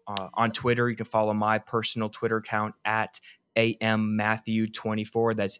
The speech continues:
A M M A T H E W twenty-four. Follow Marcus, um, on Twitter at Marcus Mosher.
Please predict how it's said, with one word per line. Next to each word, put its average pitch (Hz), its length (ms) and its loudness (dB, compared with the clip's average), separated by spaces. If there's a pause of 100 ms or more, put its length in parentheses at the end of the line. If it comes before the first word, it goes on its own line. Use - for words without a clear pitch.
A 107 240 -2
M 107 380 -2
M 107 380 -2
A 104 140 -2
T - 260 -6
H 104 260 -4
E 101 80 -4
W 107 460 -4 (280)
twenty-four. 110 720 0 (260)
Follow 120 240 8
Marcus, 117 760 4
um, 104 220 -4
on 107 100 2
Twitter 110 300 0
at 107 200 0
Marcus 107 460 -4
Mosher. 110 540 -2